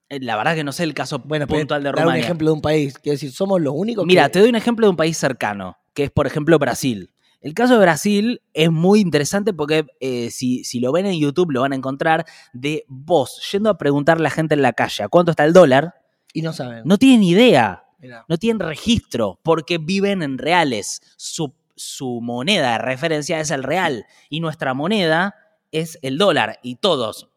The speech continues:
Speaker 1: menos vos,
Speaker 2: Es cierto también
Speaker 1: lo
Speaker 2: que hay,
Speaker 1: sabemos.
Speaker 2: hay algo en la palabra, ¿no? Vos decís peso o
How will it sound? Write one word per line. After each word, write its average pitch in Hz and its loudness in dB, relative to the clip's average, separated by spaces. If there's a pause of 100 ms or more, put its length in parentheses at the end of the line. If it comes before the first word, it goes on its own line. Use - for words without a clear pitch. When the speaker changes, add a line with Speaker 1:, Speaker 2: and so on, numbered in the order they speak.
Speaker 1:
menos 165 -6
vos, 175 -2
Speaker 2:
Es 170 0
cierto 208 -2
también 165 -2
Speaker 1:
lo 139 0
Speaker 2:
que 135 -2
hay, 165 0
Speaker 1:
sabemos. 139 2
Speaker 2:
hay 143 -2
algo 156 -2
en 147 -4
la 127 -8
palabra, 123 -8
¿no? 120 -14
Vos 127 -10
decís 123 -10 (260)
peso 127 -10 (100)
o 110 -10